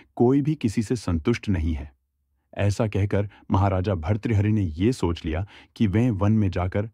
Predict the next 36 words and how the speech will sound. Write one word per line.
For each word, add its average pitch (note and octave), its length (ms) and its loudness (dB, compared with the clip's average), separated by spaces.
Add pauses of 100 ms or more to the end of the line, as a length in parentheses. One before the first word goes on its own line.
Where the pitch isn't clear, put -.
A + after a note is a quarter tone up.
संन्यास G#2 540 0
ग्रहण E2+ 240 0
कर E2+ 140 -2
लेंगे। D2 360 -6 (760)
उन्होंने B2+ 340 4
गुप्तचरों G#2+ 540 -2
को G2+ 120 -2
भेजकर F#2+ 520 -2 (280)
विक्रमादित्य A2+ 760 0
को G#2 200 0
वापस F2 480 -2
महल D#2+ 180 0
बुला D2+ 220 -4
लिया। C2 300 -10 (760)
अगले C3 260 2
दिन C#3 200 2
महाराजा F#2+ 440 2
भर्तृहरि F#2+ 640 0
ने E2 220 0 (260)
संपूर्ण C3 580 2
प्रजा G#2 300 0
के G2+ 100 -2
सामने F#2 380 0
ये E2+ 240 0
घोषणा F2 400 -2
कर E2+ 160 -4
दी G#2 160 2
थी, D2 240 -8 (440)
"आज A2 240 4
पूरी C3 400 0
प्रजा F#2 460 0 (220)
ब्राह्मण G#2+ 400 4
की A#2 140 -2
तपस्या F#2+ 460 -4
का G2 120 -2
फल F2+ 300 -2